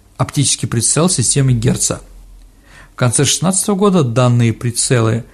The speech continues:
производившиеся у нас на Обуховском заводе, ну, это бывший завод «Большевик», а, были признаны пригодными для использования в войсках. А драгунская винтовка образца тысяча девятьсот девяносто первого года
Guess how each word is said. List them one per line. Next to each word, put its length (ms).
производившиеся 880
у 80
нас 260
на 80
Обуховском 640
заводе, 680
ну, 100
это 100
бывший 280
завод 280
«Большевик», 480
а, 220
были 240
признаны 420
пригодными 640
для 160
использования 480
в 60
войсках. 520
А 580
драгунская 600
винтовка 640
образца 380
тысяча 260
девятьсот 220
девяносто 320
первого 340
года 360